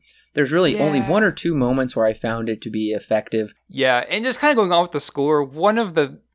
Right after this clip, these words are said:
Speaker 2: makings of a bad movie if, is if there's constant music happening in the
Speaker 1: Mm.
Speaker 2: scene. Um, that happens a lot in
Speaker 1: Mm-hmm.
Speaker 2: this movie.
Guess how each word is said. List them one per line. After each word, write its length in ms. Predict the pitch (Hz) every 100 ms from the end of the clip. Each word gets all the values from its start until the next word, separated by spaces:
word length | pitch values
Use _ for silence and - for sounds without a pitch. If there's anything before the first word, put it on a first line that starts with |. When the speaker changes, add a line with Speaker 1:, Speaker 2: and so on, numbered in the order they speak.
| _ _ _ _ -
Speaker 2:
makings 520 | 131 151 143 143 131
of 60 | 120
a 80 |
bad 300 | 104 117 117
movie 400 | 104 113 113 117 117
if, 320 | - 107 107 -
is 300 | 117 104 -
if 80 | -
there's 320 | - 98 - - _ _ _
constant 680 | - - 127 131 - 131 117
music 580 | 101 104 117 117 127 -
happening 560 | - 131 - 131 131 127
in 160 | 131 131
the 60 | 131
Speaker 1:
Mm. 40 |
Speaker 2:
scene. 420 | - 139 139 147 - _ _ _ _ _ _ _ _ _ _ -
Um, 460 | 120 113 110 107 104
that 160 | 120
happens 260 | - 123 117
a 60 | 104
lot 160 | 104
in 40 | 110
Speaker 1:
Mm-hmm. 40 |
Speaker 2:
this 160 | 113 -
movie. 300 | 117 117